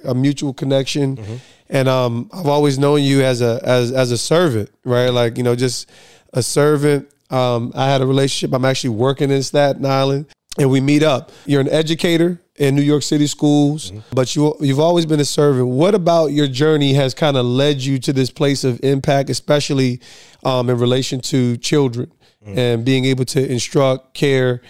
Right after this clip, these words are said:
Speaker 1: What knitted your heart in, to, to these gravitational places of service?
Speaker 2: I grew up in <clears throat> Manus Harbor in Staten Island. Uh, prior to that, Brooklyn.
Speaker 1: Mm-hmm.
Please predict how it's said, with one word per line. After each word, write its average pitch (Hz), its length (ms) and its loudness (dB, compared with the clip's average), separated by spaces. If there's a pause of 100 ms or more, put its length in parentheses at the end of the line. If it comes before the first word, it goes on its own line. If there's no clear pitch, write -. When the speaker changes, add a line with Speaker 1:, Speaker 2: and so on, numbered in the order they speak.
(300)
Speaker 1:
What 156 300 -2
knitted 165 380 0
your 151 140 2
heart 151 360 0
in, 135 280 -2
to, 143 240 -2
to 139 120 -2
these 135 160 0
gravitational 139 800 -2
places 131 460 -4
of 117 100 -4
service? 147 400 -6
Speaker 2:
I 120 80 -12
grew 127 200 -6
up 123 140 -12
in 101 320 -8 (420)
<clears throat> - 340 -20
Manus 104 540 -6
Harbor 98 240 -6
in 90 120 -12
Staten 87 300 -16
Island. 82 280 -20 (240)
Uh, 104 100 -12
prior 117 260 -8
to 107 120 -14
that, 92 200 -12 (220)
Brooklyn. 98 400 -10 (280)
Speaker 1:
Mm-hmm. 123 360 -6